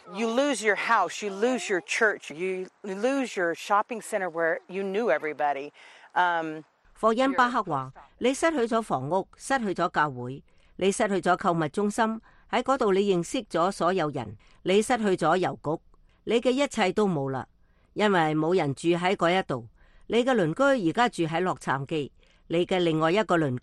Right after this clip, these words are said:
Speaker 2: 居住喺田納西州。你知道你再亦都唔見到佢哋，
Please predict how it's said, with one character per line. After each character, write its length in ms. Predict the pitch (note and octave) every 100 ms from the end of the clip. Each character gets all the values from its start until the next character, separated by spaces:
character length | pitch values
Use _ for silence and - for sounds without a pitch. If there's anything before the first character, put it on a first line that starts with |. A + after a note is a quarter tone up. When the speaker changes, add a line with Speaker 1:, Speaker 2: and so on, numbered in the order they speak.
| G3+ G3
Speaker 2:
居 180 | - D#3+
住 40 |
喺 140 | D#3+ F#3
田 200 | E3 B2+
納 100 | C3
西 220 | - D#3+
州。 320 | D3 D#3 C3+ - _ _ -
你 160 | G3
知 160 | G#3+ C#4+
道 240 | A3 G3 F#3
你 140 | G3+
再 200 | G#3 G#3
亦 100 | G3
都 140 | - C4
唔 140 | D#3+
見 180 | - D#3
到 120 | D3
佢 220 | D3+ C#3+
哋， 220 | C3+ B2+